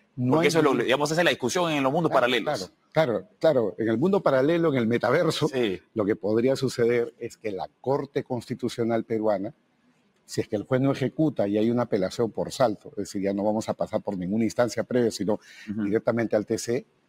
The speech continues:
Speaker 1: el T C va a tener que decir, "Oiga, juez, usted no está ejecutando porque hay una orden de la Corte, yo voy a tomar la decisión. Usted tiene que ejecutar y yo creo que lo que ordenó la Corte es inconstitucional.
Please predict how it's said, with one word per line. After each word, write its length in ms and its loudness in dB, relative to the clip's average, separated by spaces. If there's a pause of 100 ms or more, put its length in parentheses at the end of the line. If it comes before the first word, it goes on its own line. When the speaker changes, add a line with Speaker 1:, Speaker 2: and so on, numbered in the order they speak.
(360)
Speaker 1:
el 140 -10
T 160 0
C 140 0
va 100 4
a 40 0
tener 240 0
que 80 0
decir, 280 0
"Oiga, 220 2
juez, 380 -2
usted 260 -6
no 60 0
está 160 -2
ejecutando 580 -2
porque 200 -2
hay 60 2
una 160 2
orden 140 2
de 40 2
la 100 0
Corte, 320 0
yo 140 4
voy 140 4
a 80 2
tomar 240 -2
la 100 2
decisión. 400 -6 (720)
Usted 240 -2
tiene 220 2
que 80 0
ejecutar 580 0
y 100 -2
yo 120 0
creo 200 -2
que 100 -2
lo 120 -2
que 120 -6
ordenó 300 -2
la 120 2
Corte 280 -4
es 100 -10
inconstitucional. 920 -6